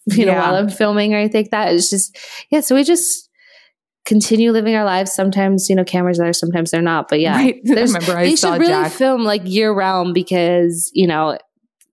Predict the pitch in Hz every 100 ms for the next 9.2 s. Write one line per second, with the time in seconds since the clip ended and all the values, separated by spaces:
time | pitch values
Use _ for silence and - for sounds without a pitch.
0 | _ 185 180 175 - 180 - - - 175
1 | 175 170 - 165 160 160 160 156 151 151
2 | - - 180 _ _ 226 220 196 160 151
3 | - - - - 185 165 160 165 156 -
4 | - - 170 170 160 165 156 143 - 165
5 | 175 160 151 175 175 170 170 165 156 147
6 | 151 170 165 165 165 160 151 - 190 175
7 | - 180 151 117 127 165 160 147 147 156
8 | 147 151 - 151 160 - 170 185 160 147
9 | -